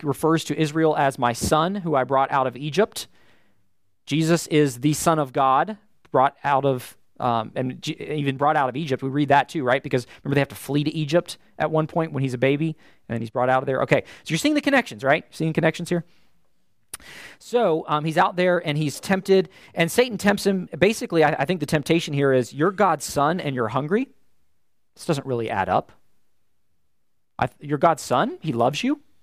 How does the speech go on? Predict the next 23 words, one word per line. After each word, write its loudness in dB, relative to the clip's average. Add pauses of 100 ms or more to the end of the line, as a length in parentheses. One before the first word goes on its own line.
(680)
and -4
you're 0
hungry. -2 (2250)
Doesn't -4
seem -4
like 2
he's 0
doing 0
a -4
good 0
job 2
providing 0
for -4
you. -2 (1400)
Maybe 2
you 4
should -2 (640)
take -4
matters 2
into -4
your 4
own 0
hands. -2